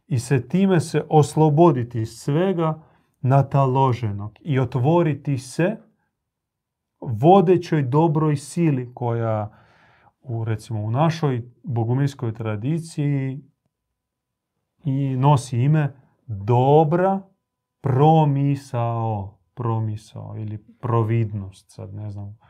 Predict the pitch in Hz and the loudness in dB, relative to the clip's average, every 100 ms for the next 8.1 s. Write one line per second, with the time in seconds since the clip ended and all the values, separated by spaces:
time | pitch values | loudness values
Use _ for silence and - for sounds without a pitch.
0 | _ _ _ - 113 113 107 101 104 - | _ _ _ -8 -2 0 -2 -6 -12 -10
1 | 110 107 107 107 - 107 104 104 104 117 | -8 -6 -6 -6 -8 -12 -10 -10 -12 -12
2 | 110 107 110 98 98 - _ _ _ 110 | -10 -8 -6 -8 -12 -18 _ _ _ -8
3 | 143 151 147 - _ - 110 - 113 117 | -6 -6 -8 -14 _ -20 -16 -8 -4 -2
4 | 120 120 - 110 113 123 120 - - 120 | -2 -6 -8 -8 -2 -2 -2 -8 -6 -4
5 | 123 123 120 120 120 - 107 104 107 _ | -2 -2 0 0 -2 -4 -14 -14 -16 _
6 | _ _ _ _ _ _ _ _ _ _ | _ _ _ _ _ _ _ _ _ _
7 | _ _ _ _ _ _ _ _ _ 139 | _ _ _ _ _ _ _ _ _ _